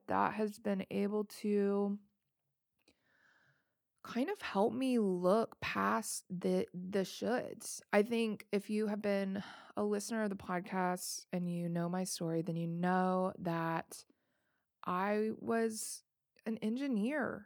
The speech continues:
I was majoring in engineering at one point, and that was not, that was not at any, at any, I mean, it might have been a tiny, tiny speck of what I wanted, but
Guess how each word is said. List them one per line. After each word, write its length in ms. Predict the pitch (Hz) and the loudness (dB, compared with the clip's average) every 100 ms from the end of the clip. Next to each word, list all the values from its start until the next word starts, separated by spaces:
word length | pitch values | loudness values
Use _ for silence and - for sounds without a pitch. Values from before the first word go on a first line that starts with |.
| _ | _
I 120 | - 214 | -4 0
was 340 | 269 214 - | 0 -2 -4
majoring 600 | 202 196 208 285 311 285 | -2 0 0 -2 -2 2
in 120 | 240 | 2
engineering 1080 | 202 208 214 196 190 185 185 190 185 185 196 - | 2 0 2 0 0 0 0 0 0 -2 -4 2
at 240 | 190 - | 2 4
one 200 | 196 185 | 0 0
point, 400 | - 185 180 - | -2 0 -2 -4
and 360 | - 214 208 - 202 _ _ _ _ _ _ _ _ _ _ | 0 2 2 -2 -6 _ _ _ _ _ _ _ _ _ _
that 120 | 240 285 | -8 -6
was 240 | 294 226 | -6 -4
not, 520 | 180 180 185 185 - - _ _ _ _ | -2 2 2 2 0 -6 _ _ _ _
that 160 | - 240 | 4 6
was 220 | 262 220 | 4 2
not 340 | 214 208 202 - | -2 -2 -4 -4
at 160 | 190 180 - | -4 -4 -4
any, 520 | 202 208 208 208 - | -4 -2 -2 -4 -4
at 200 | 196 190 - | -4 -4 -4
any, 580 | 208 214 214 214 208 - _ _ _ _ _ _ _ _ _ - | -6 -4 -6 -6 -8 -12 _ _ _ _ _ _ _ _ _ -18
I 60 | 311 | -12
mean, 180 | 381 349 | -8 -4
it 100 | 220 | -2
might 220 | 202 180 | -2 -2
have 60 | 180 | -2
been 160 | 170 | -4
a 60 | 165 | -6
tiny, 380 | - 202 190 190 | -8 -4 -2 -2
tiny 280 | 190 180 | -2 -4
speck 520 | 175 - - 175 165 175 | -4 -8 -4 -2 -2 -4
of 160 | 170 | -2
what 200 | 170 170 | 2 2
I 160 | 156 165 | 2 -2
wanted, 480 | - - - - 202 | -4 -8 -8 -4 2
but 300 | 208 202 | 4 4